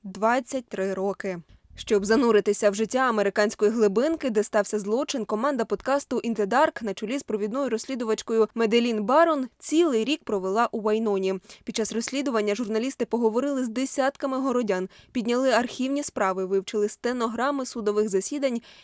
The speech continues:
і опитали очевидців подій двадцятирічної давності. У результаті їм вдалося виявити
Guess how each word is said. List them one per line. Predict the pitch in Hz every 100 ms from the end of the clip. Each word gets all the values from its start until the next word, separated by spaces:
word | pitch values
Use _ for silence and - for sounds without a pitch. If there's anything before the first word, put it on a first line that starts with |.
| _
і | - 214
опитали | 190 - 214 302 311
очевидців | 202 - 220 269 - 202
подій | - 196 269 285
двадцятирічної | 196 220 262 226 - 220 - 214 208
давності. | 226 226 214 214 - 196 - - _
У | 220 220 208
результаті | 208 208 254 339 330 233
їм | 214 311 262
вдалося | 208 202 233 285 220
виявити | 196 269 285 254 254 247